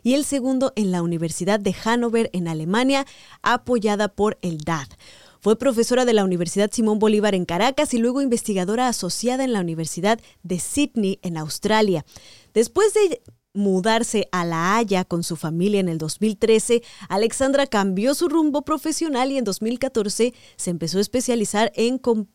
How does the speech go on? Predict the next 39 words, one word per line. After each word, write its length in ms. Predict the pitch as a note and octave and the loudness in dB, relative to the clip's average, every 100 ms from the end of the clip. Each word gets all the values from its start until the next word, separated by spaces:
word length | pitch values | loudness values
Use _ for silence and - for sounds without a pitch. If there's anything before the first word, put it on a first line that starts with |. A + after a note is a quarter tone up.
| _ _ _ | _ _ _
en 180 | G#3 C4 | 0 2
comunicación 880 | C4 A3+ G#3+ F#3+ - E3 - A#3 C#4+ | 2 0 0 -2 -4 -6 -2 -2 0
de 80 | |
la 100 | B3+ | -2
ciencia 560 | F3+ F3 D3+ C#3+ A3+ C4 - - - - - | -4 -6 -6 -2 -2 -2 -6 -20 -20 -14 -2
y, 300 | D4 F4 F#4+ - - - | 2 2 0 -10 -20 -14
y 140 | G3 F#3+ | -6 -2
de 100 | F3+ | -2
la 100 | F3 | -2
tecnología 760 | F3 F3 E3 F3+ D4+ D4+ - | -2 -2 -2 0 2 2 2
en 140 | A3 G3+ | 0 0
la 80 | |
Universidad 480 | G3 G3 F#3+ A3 B3 | 0 0 -2 0 0
de 100 | B3 | 2
Oviedo 540 | G#3+ F#3 G3+ A#3 A#3+ F#3 | 0 -2 -2 0 0 -2
y 100 | D#3+ | -4
España. 580 | - - E3+ D3+ C#3 - - - _ | -8 -4 -4 -4 -10 -18 -20 -20 _
Desde 320 | F#3 A#3 A3 | 2 4 4
entonces 560 | C4+ C4 D4+ C#4+ C4+ B3 | 0 0 0 0 0 -2
ha 80 | A3+ | 0
colaborado 560 | A#3 A3 G3+ G#3+ A3 | 2 2 2 2 2
como 180 | G#3 G3 | 0 -2
escritora 460 | F#3 F3 F3 G#3+ G#3 | -2 -4 0 0 0
freelance 500 | - A#3+ A#3+ A#3+ - | 0 2 2 0 -2
con 160 | G3 | -2
diversos 460 | F3+ F3+ G#3 G#3+ F#3+ | 0 -2 -2 -4 -2
medios 480 | F#3+ B3 A#3 A#3 G#3 | 0 0 0 -4 -2
en 240 | F3+ F#3+ | -4 -2
línea 480 | C#4 D4+ A#3+ A#3 B3+ - - | 0 0 0 0 -4 -14 -8
e 100 | F#3 | -4
impresos, 720 | E3+ - C#4 E4 - D#4+ - - - | -4 -2 0 0 -2 -6 -6 -14 -6
entre 440 | G3 C4 C#4 D4+ C#4+ | 0 0 0 -2 0
ellos 380 | A#3+ B3 C#4 - | 0 0 0 -2
el 160 | F3 E3+ | -4 0
diario 300 | F#3 F#3+ F#3 | 0 2 0
El 140 | D#3+ | -2
Tiempo 420 | - G3 G3+ F#3+ | -2 0 2 0
de 120 | E3+ | -2
Colombia, 600 | - D3+ G3+ C4 C4 C#4 | -2 0 2 2 2 0